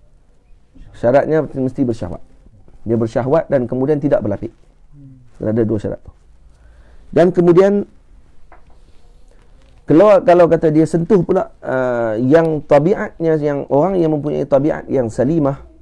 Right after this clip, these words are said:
itu tidak akan keluar mani. Tiba-tiba dia sentuh dan keluar mani. Contoh seperti amrat.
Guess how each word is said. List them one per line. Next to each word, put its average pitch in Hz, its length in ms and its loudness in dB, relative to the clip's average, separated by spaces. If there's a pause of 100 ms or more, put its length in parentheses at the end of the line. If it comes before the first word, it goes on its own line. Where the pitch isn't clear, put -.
itu 143 240 -2
tidak 151 320 0
akan 139 200 -4
keluar 131 200 0
mani. 120 360 -6 (480)
Tiba-tiba 139 320 0
dia 143 120 -4
sentuh 156 200 -6
dan 151 160 -2
keluar 139 240 2
mani. 110 240 -6
Contoh 120 200 -8
seperti - 280 -6
amrat. 110 320 -4